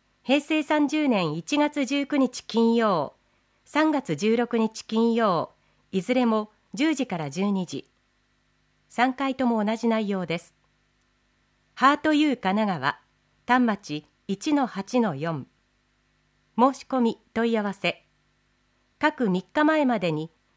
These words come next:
電話かEメールで、区社会福祉協議会ボランティアセンターへ。電話、三二二の二八九七。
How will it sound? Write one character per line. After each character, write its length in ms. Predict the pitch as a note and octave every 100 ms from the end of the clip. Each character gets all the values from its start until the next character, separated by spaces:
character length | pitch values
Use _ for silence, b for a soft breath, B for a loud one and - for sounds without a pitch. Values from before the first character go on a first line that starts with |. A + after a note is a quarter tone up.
| D3+
電 240 | A3+ D4
話 100 | D4
か 140 | C4+ C4
E 200 | C#4+ C#4+
メ 160 | C#4
ー 40 | A3+
ル 120 | D3+
で、 260 | D#3 - _ _ _ _
区 220 | B3+ B3+ -
社 180 | - G#3+
会 220 | D4 D#4
福 200 | D4 -
祉 140 | D4+ -
協 200 | C#4+ C#4
議 140 | C#4
会 300 | - E3 C3+ _ C#3+
ボ 140 | F#3
ラ 100 | C4+
ン 80 | D4+
テ 120 | D4
ィ 40 |
ア 40 | D4
セ 140 | C#4+
ン 60 | B3+
タ 240 | E3 D#3+
ー 80 | C3
へ。 220 | C3 - _ _ _ _ _ _ -
電 240 | F#3+ F3+
話、 200 | E3+ E3+ _ _ _ _ _
三 380 | - C#4 D4 D4+
二 280 | D#4 D4 C4+
二 160 | B3 A3+
の 220 | E3+ - _
二 280 | G#3 C#4+ D4+
八 320 | C4+ D4 -
九 280 | - A3 A#3
七。 360 | A3 G3+ C#3